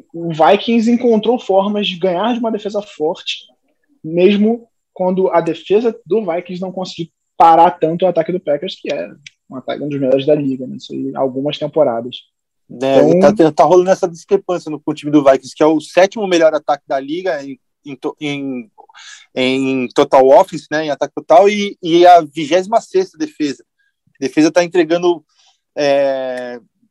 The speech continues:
Speaker 2: jogadas importantes pros adversários. Não, não, não vejo como ser uma defesa ruim, péssima, mas tem entregado big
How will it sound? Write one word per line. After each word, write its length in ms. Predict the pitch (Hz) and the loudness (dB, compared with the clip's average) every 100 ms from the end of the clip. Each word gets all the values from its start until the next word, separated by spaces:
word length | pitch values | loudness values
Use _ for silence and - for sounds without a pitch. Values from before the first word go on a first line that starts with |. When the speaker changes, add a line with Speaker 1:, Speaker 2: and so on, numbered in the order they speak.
| _ | _
Speaker 2:
jogadas 400 | 139 160 175 175 | -6 2 2 2
importantes 640 | 196 202 208 - 196 196 _ | -4 -2 -2 0 -2 -2 _
pros 140 | 165 | -8
adversários. 760 | 165 143 156 147 - 143 139 127 | -8 -6 -6 -6 0 2 2 -4
Não, 200 | 160 208 196 | -6 -6 -6
não, 280 | 175 208 220 | -6 -6 -6
não 320 | 185 175 214 | -8 -6 0
vejo 240 | 185 240 247 | 2 2 -2
como 200 | 240 220 | -6 -4
ser 160 | 226 | -4
uma 140 | 214 208 | 0 2
defesa 420 | 202 220 214 202 - | 0 0 0 0 0
ruim, 240 | 185 220 196 | -8 -8 -6
péssima, 420 | - 190 175 165 151 | 2 2 2 -8 -8
mas 300 | 165 156 _ _ _ _ - | -8 -8 _ _ _ _ 0
tem 180 | 214 | 0
entregado 540 | 247 233 202 180 190 185 | 0 -2 2 4 4 0
big 420 | 143 _ 180 | -18 _ -16